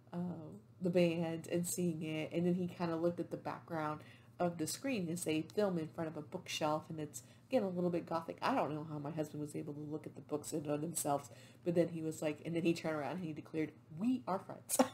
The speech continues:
So there you go. My husband James, that's his name, um, is, um,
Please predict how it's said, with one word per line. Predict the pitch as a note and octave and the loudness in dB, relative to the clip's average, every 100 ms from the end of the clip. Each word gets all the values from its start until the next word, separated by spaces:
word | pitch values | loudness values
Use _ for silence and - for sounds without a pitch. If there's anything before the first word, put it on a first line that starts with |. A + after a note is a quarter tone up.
| - - - - C#5 - A#4 - G#4 G#4 - - C4 | -10 -14 4 8 8 6 2 2 -2 0 0 4 4
So | - G3+ F#3 - | 4 -2 -4 2
there | G3 | 4
you | G3+ G3+ | 6 4
go. | D#3+ - F3+ | 0 -2 -6
My | F3+ | -4
husband | F3 G3 G3 F#3+ | 2 2 2 2
James, | C4 E4 E4+ - | 4 6 4 2
that's | F#3 F3+ | -4 -2
his | G3+ | -4
name, | G3+ A3+ A#3+ A#3+ - - - | -2 0 0 -2 -10 -20 -14
um, | G#3+ G#3 G3+ | -10 -10 -8
is, | G3+ G3 - F#3+ | -6 -6 -8 -8
um, | F#3+ F#3 | -6 -6